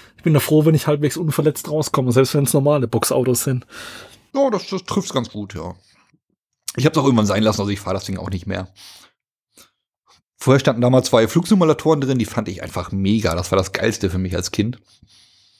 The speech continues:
Speaker 2: So ein Autoscooter ist ja kein guter Ersatz.
Speaker 1: Ja, ich hab,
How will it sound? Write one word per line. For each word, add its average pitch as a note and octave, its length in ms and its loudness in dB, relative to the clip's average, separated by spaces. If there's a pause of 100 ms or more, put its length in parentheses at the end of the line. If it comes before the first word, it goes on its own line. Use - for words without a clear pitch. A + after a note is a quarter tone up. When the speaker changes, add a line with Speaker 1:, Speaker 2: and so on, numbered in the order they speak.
(420)
Speaker 2:
So G#2+ 120 0
ein G2+ 40 2
Autoscooter G#2 420 2
ist F#2+ 100 -2
ja G2 60 2
kein F#2 180 -4
guter F2+ 160 -2
Ersatz. F2 420 -4 (1040)
Speaker 1:
Ja, G2 300 -2 (240)
ich B2+ 140 -4
hab, - 200 0